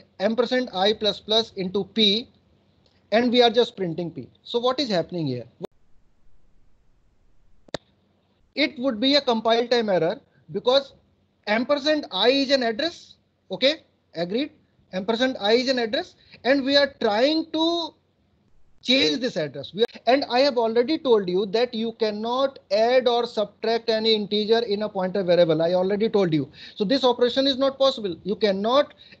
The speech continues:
add anything like this. Okay. I just, just, I would just want to make, uh, one thing clear, that if you do this, if you do, okay, if you write P equal to ampersand,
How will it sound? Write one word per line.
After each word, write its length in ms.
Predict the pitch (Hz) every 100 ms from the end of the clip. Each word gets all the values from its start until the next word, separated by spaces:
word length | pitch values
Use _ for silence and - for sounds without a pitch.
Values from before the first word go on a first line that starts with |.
| -
add 180 | 220 233
anything 720 | 220 240 269 - 233 254 294 - _ _ _ _
like 300 | 214 220 185
this. 260 | 185 - - -
Okay. 320 | 196 269 - _ _ _ _ _ _ - - _ _ -
I 40 |
just, 440 | 175 220 - 196 160
just, 220 | 214 -
I 120 | 190
would 240 | 202 220 190
just 180 | 190 180
want 220 | 202 208
to 60 |
make, 200 | 214 202 - 180 208
uh, 100 | 175
one 180 | 165 185
thing 140 | 202 202
clear, 320 | 190 160 - - _ -
that 240 | 160 165 160
if 260 | 196 -
you 160 | 214 220
do 240 | 170 180
this, 340 | 160 160 135 - - - -
if 180 | 202 -
you 160 | 233
do, 360 | 202 202 247 - _ _ _ _ _ _ _ -
okay, 240 | 165 220 185
if 140 | 180
you 80 | 226
write 280 | 220 240 - _ _ _ _ _ _ -
P 220 | 302 302
equal 320 | - 226 214
to 180 | 254 269
ampersand, 720 | 196 214 226 - 208 220 254